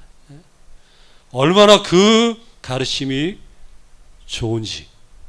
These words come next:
"내 발의 등이요 내 길에 그 빛이 되는 그 여호와의 가르침을", 그래서 즐거워하는 그 인생이 여기 행복한 사람이다라고 말해요. 이게 첫 번째. 두 번째는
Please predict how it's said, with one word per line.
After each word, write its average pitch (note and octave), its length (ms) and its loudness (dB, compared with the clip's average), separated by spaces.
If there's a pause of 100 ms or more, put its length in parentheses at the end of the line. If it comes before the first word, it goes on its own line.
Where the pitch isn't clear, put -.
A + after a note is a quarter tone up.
(400)
"내 A#2 240 -2
발의 A#2+ 280 0
등이요 C3 600 -2 (280)
내 A2 240 -8
길에 B2 460 -8 (300)
그 F#3 160 -10
빛이 F#3+ 420 -8
되는 E3+ 340 -6 (400)
그 G#3 400 -2 (280)
여호와의 A2+ 400 -8
가르침을", A2+ 720 -10 (380)
그래서 F3 240 -16
즐거워하는 C#3 840 -8 (360)
그 C3+ 140 -12
인생이 A#2+ 680 -8 (300)
여기 F#2+ 140 -14
행복한 C3+ 380 -12
사람이다라고 G#2+ 1120 -6 (400)
말해요. G2+ 360 -10 (480)
이게 F#3 180 -6
첫 F#3+ 200 -4
번째. - 300 -6 (300)
두 D#3 160 0
번째는 G#3 680 2